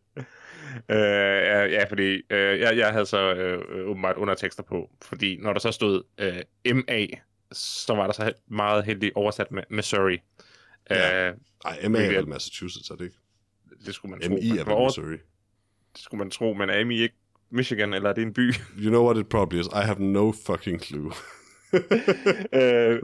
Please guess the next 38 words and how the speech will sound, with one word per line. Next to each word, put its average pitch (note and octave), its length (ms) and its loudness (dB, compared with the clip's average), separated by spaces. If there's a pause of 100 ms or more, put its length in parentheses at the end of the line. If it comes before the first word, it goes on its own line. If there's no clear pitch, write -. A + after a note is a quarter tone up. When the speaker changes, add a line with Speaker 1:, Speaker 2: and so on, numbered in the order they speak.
(140)
Speaker 1:
men B2+ 180 2
ja, A2+ 400 4
øh, G2+ 400 2 (420)
det A#2+ 120 4
hjalp A2 260 2
i - 40 -20
hvert G#2 240 0
fald, F#2+ 260 -2 (260)
at, F#2+ 360 -4 (600)
øh, F2+ 420 -2 (560)
at A2 100 0
have C3+ 120 4
undertekster C3+ 340 2
på, A#2+ 220 2
så G#2+ 100 -4
man G#2 140 -2
kan - 100 -12
følge A#2 180 0
med A#2+ 380 4
i, A2 320 0
hvordan G#2+ 460 -2
de G#2+ 140 -2
rejser G#2 300 -2
gennem G2+ 220 -4
Amerika. G2+ 340 -2 (420)
Men A2 180 0
selv A#2 280 0 (100)
det B2+ 220 4
vil G#2 160 0
nok G#2 220 0
ikke - 220 -4
være G2 140 -2
nok, G#2 300 -2 (100)
fordi G2+ 220 -4
de G3 120 -2
rejser G2+ 280 -4
meget A2 240 0
igennem G#2+ 400 -2